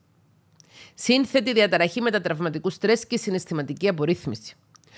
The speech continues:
Οπότε ένας άνθρωπος που βρίσκεται σε κατάσταση συναισθηματικής απορρίθμισης δεν μπορεί να διαχωρίσει τα συναισθήματα του από το τραύμα του και πραγματικά δυσκολεύεται πάρα πολύ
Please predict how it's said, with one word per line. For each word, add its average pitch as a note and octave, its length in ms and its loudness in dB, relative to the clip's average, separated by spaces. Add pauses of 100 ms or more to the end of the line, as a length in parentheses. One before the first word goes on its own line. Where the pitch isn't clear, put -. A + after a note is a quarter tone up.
(300)
Οπότε A#3 280 4
ένας B3+ 240 4
άνθρωπος D4 380 0
που F#3+ 120 -4
βρίσκεται G#3+ 460 -2
σε G3 120 -4
κατάσταση A3+ 540 0
συναισθηματικής D3+ 680 -4
απορρίθμισης D#3 880 -2
δεν D4 240 4 (120)
μπορεί F#4+ 280 6
να E4 140 6
διαχωρίσει G#3 680 4
τα E3+ 100 -2
συναισθήματα D#3+ 640 -2
του D#3+ 80 -4
από D#3 180 -4
το D#3 100 -6
τραύμα B2+ 460 -8
του - 180 -12 (840)
και B3+ 100 2
πραγματικά A#3 760 2
δυσκολεύεται E4+ 640 4
πάρα C#4+ 300 4
πολύ A3 460 4